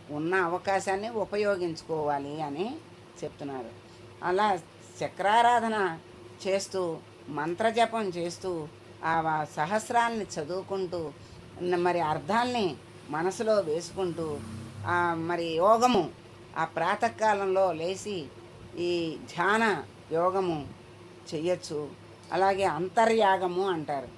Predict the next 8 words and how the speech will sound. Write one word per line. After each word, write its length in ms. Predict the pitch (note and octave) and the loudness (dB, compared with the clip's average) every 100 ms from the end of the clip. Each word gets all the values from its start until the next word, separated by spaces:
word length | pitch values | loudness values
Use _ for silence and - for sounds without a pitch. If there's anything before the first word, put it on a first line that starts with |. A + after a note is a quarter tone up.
| - - - | -20 -20 -6
అంతర్యాగము 840 | E3+ F#3+ G3+ A3+ A3 G#3+ G3+ G#3 G3+ | -2 -2 2 2 4 2 0 -2 -2
అంటే 420 | G3+ G3+ A3+ A#3+ A#3 - - - | -2 -2 -4 -4 -8 -20 -20 -8
లోపల 400 | D3+ F3 G3 G#3 | 0 2 4 2
ఉన్నటువంటి 760 | G3+ F#3+ F#3+ F#3+ F3+ F3+ F3 F3+ | 2 2 0 0 0 -2 -2 -6
షట్చక్రాలు, 1000 | - D#3 D#3 - F#3 - E3+ D#3+ D3+ D3 - - - - | -6 -6 -6 -6 -6 -2 -2 -2 -4 -8 -14 -20 -18 -2
వాటిని 580 | F3+ F3+ F3+ E3+ D#3 C#3 - - - | 0 0 0 -2 -4 -8 -14 -20 -8
కుండలిని 520 | F3 F#3 G3+ G3 F#3+ F3 | -2 2 2 2 2 2
లేపటము, 760 | D3+ E3 F3+ E3+ E3 D#3 D3+ | 0 -2 -2 -4 -4 -4 -8